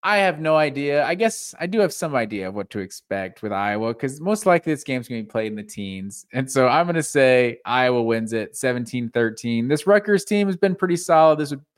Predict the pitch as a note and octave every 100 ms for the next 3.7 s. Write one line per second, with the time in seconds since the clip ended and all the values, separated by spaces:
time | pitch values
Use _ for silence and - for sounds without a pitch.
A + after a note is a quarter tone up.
0 | _ _ _ _ A3+ C4+ A3 E3 D#3+ C#3+
1 | C#3+ B2+ A#2 - A#2+ A#2 B2+ A#2+ A#2+ A#2+
2 | A#2 - A2+ A2+ A2 A2 A2+ A#2 A2+ A#2
3 | A2+ A2+ - A#2 A#2 A2+